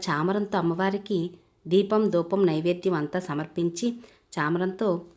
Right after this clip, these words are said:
చక్కగా అమ్మవారికి విసురుతుందండి. ఇక్కడ చూస్తున్నారు కదా, భవనీలందరికీ కూడా చక్కగా దండలు వేసి వారందరితో కూడా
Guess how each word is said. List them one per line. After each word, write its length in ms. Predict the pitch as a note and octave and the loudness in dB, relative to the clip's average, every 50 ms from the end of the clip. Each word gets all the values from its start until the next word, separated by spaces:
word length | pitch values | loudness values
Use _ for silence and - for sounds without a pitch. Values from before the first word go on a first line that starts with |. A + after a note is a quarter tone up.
| _ _ - | _ _ -14
చక్కగా 420 | D#3+ - - - E3 E3+ G#3+ G3 - - - - | -14 -10 -4 -4 -2 0 0 0 -2 -4 -6 -2
అమ్మవారికి 540 | E3+ E3+ E3 E3+ E3+ E3+ E3+ E3+ - A#3 G#3+ E3+ F3 - - - _ - | -2 0 0 -2 -2 -4 -6 -4 -2 -2 0 -2 -2 -6 -12 -20 _ -12
విసురుతుందండి. 720 | D#3 - F#3 F3 F3+ - E3 D#3+ D#3 D3+ D3+ D3+ F#3+ C#4 F4 - - - - _ _ _ _ _ _ _ _ _ _ _ _ _ - | -4 -4 -4 -4 -2 -2 -2 0 0 0 0 0 0 -2 -2 -4 -6 -16 -20 _ _ _ _ _ _ _ _ _ _ _ _ _ -6
ఇక్కడ 180 | G3+ F#3 F3+ - F#3 | -2 -2 -2 0 0
చూస్తున్నారు 340 | F3+ F3 - - F#3 F#3 F3 | -2 0 0 0 0 0 0
కదా, 160 | E3+ F3 A#3+ C#4+ A#3+ F#3 | -4 -4 -4 -4 0 2
భవనీలందరికీ 680 | E3 D#3+ E3 F3 F3+ F3 E3 E3 E3 E3+ E3+ E3 - E3+ E3+ E3 | 2 2 4 2 2 2 0 0 0 -2 -6 -4 -6 -4 -2 -2
కూడా 140 | E3 F3+ | -2 -2
చక్కగా 360 | F3+ F3+ D#3 - D#3 D#3 D#3+ D#3+ D#3 | -4 -4 -8 -8 -4 -4 -2 -2 -2
దండలు 300 | D3 D3+ D#3 E3 E3+ E3+ E3 | -2 -2 -2 -2 -2 0 0
వేసి 280 | D#3+ D#3+ D#3+ - - A#3+ A#3 - - - | -2 -4 -4 -6 -8 -8 -8 -8 -6 -4
వారందరితో 520 | E3+ D#3+ D#3+ D#3+ E3 E3+ F3 E3+ - F3 | -2 0 2 2 2 0 -2 -2 -4 -4
కూడా 300 | E3+ E3+ D#3+ D#3+ F3 A3 | -2 -2 -2 -2 0 -2